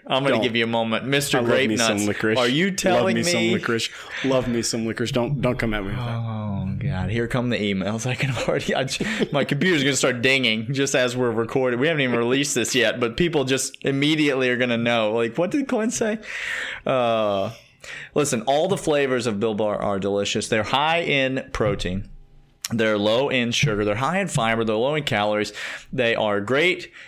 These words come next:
Speaker 1: if you're on the go. They're great to grab after you leave the gym, if you're trying to rebuild protein, if you're trying to get fit, if you're just trying to stay healthy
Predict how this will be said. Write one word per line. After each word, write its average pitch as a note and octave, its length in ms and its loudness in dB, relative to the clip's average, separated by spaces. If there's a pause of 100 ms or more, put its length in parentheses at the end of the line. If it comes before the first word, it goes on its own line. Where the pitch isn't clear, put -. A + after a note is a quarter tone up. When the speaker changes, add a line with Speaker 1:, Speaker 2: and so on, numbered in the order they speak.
(100)
Speaker 1:
if B2+ 140 0
you're B2 100 2
on G#2+ 140 2
the G2+ 80 0
go. E3 400 0
They're B2+ 160 0
great C3+ 300 2
to B2+ 100 0
grab C3+ 580 0
after A#2 300 0
you A2 100 2
leave G#2 160 2
the G2 80 -2
gym, D#3 320 0
if B2 100 -2
you're A2+ 140 0
trying A2 240 0
to G#2 60 0
rebuild G#2 440 0
protein, F3 440 0
if C3+ 160 -2
you're A#2 80 0
trying A2 260 -2
to - 80 -6
get G2+ 180 -2
fit, - 300 0
if D3+ 160 -2
you're E3 80 2
just B3+ 260 0
trying D3 420 0 (280)
to B2+ 100 -2
stay A2 300 2
healthy B2 480 0